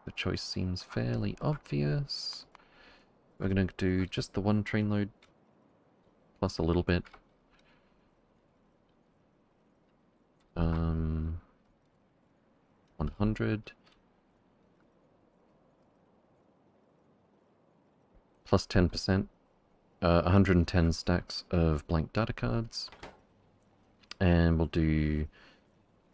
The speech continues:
uh, two hundred stacks. Oh, wait.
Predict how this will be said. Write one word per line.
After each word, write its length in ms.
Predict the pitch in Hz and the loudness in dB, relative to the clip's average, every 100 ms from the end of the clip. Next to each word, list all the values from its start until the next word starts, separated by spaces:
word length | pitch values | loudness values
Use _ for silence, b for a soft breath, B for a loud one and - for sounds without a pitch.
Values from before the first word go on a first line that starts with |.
| - | 0
uh, 220 | 85 80 - | 4 4 4
two 220 | 110 92 | 4 4
hundred 280 | 87 80 - | 4 2 -2
stacks. 880 | - 80 80 - - - - - - _ _ _ _ _ _ _ _ _ _ _ _ _ _ _ _ _ _ _ - | 0 0 0 -4 -12 -12 -12 -14 -18 _ _ _ _ _ _ _ _ _ _ _ _ _ _ _ _ _ _ _ 0
Oh, 80 | 98 | 2
wait. 240 | 87 78 | 4 0